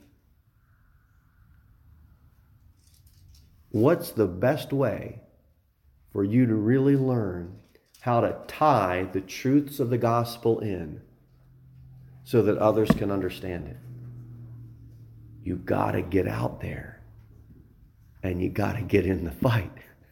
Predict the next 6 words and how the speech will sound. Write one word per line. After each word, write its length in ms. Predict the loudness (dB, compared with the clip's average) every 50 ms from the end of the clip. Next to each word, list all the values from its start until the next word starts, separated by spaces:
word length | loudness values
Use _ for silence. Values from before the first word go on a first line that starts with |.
| _ -20 -20 -20 _ -20
<laughs> 80 | -20 -20 -20 _ -20 -20 _ _ -20 -20 -20 -20 -20 -20 _ _ _ _ _ _ _ _ _ _ _ _ _ _ _ _ _ _ _ _ _ _ _ _ _ _ _ _ _ _ _ _ -20 _ _ _ _ _ -20 -20 -20 -6 2
Find 360 | 4 6 6 6 6 6 4
someone 380 | 2 2 2 2 4 4 4 4
to 80 | 4 4
witness 420 | 4 4 4 4 0 -6 -8 -10
to. 320 | -12 -10 -10 -10 -10 -12